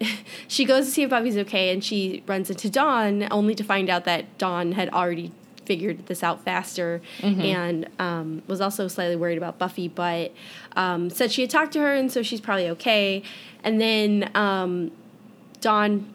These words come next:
Speaker 1: sees that Tara's there and gets super excited and tells them, "Oh, don't
Speaker 2: Mm.
Speaker 1: mind me, I'm not here, just, you know,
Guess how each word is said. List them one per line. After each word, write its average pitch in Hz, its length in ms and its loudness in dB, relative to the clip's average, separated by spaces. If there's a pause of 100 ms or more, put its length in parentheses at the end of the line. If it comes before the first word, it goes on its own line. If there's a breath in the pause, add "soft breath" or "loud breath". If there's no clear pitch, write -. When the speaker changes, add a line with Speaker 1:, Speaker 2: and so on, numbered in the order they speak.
Speaker 1:
sees 214 340 -4
that 190 160 0
Tara's 180 360 0
there 175 200 0
and 170 120 -2
gets - 220 -6
super - 460 -6
excited 226 720 2
and 202 120 0
tells 185 220 -2
them, 180 200 0
"Oh, 415 240 2
don't 254 260 4
Speaker 2:
Mm. - 20 2
Speaker 1:
mind 339 220 2
me, 320 220 2
I'm 294 160 4
not 285 160 2
here, 269 320 0
just, 240 400 -6
you 214 60 -2
know, 180 260 -2